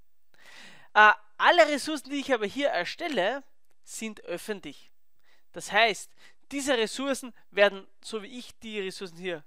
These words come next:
gesucht habe, einfach, äh, von anderen Menschen ganz leicht gefunden. Wenn ich das nicht möchte und wenn ich auch keine Werbung möchte,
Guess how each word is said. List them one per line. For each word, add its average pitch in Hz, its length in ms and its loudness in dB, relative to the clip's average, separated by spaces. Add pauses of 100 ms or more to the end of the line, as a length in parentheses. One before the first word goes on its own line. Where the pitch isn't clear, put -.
(340)
gesucht - 360 -16
habe, 226 140 -4 (380)
einfach, 190 340 -2 (160)
äh, 180 320 6 (280)
von - 200 -14
anderen 180 400 -6
Menschen 165 360 -10
ganz 147 240 -8
leicht 147 220 -14
gefunden. 156 400 -18 (280)
Wenn 185 140 -6
ich 165 100 -8
das - 200 -14
nicht 262 320 -10
möchte 240 340 -2
und 208 120 -8
wenn 175 100 -8
ich 170 120 -10
auch 156 140 -6
keine 139 300 -8
Werbung 214 340 0
möchte, 180 440 -6